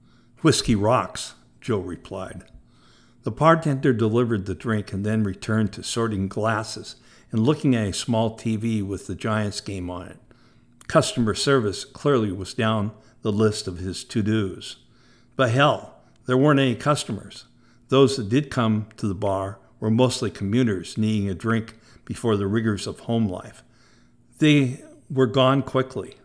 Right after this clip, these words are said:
The bar, Joe gathered, usually looked like this. Just then, the thing Joe feared the most happened. The tough guy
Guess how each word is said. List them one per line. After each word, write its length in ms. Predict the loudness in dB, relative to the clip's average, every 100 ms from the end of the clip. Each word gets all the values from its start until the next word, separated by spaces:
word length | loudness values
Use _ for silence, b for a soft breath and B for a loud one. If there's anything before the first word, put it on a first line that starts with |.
| _ _
The 100 | -4
bar, 460 | 0 2 4 2 -2 -8 -6
Joe 160 | -2
gathered, 500 | -2 -2 -6 -8 -12 -16 b b b
usually 380 | 2 4 4 0
looked 320 | 0 -4 -6
like 200 | -12 -8
this. 440 | -2 -2 -2 -10 -14 _ _ b b b b b b
Just 280 | 0 2 2
then, 380 | 2 4 2 0
the 120 | -6
thing 320 | -6 2 2 4
Joe 260 | 2 0
feared 480 | 0 0 0 -2 -10 -12
the 100 | -6
most 380 | 0 0 0 -4
happened. 500 | -10 -8 -8 -12 -16 -20 b b b b
The 80 | -16 -8
tough 280 | 0 0 0
guy 400 | -2 -2 -4 -8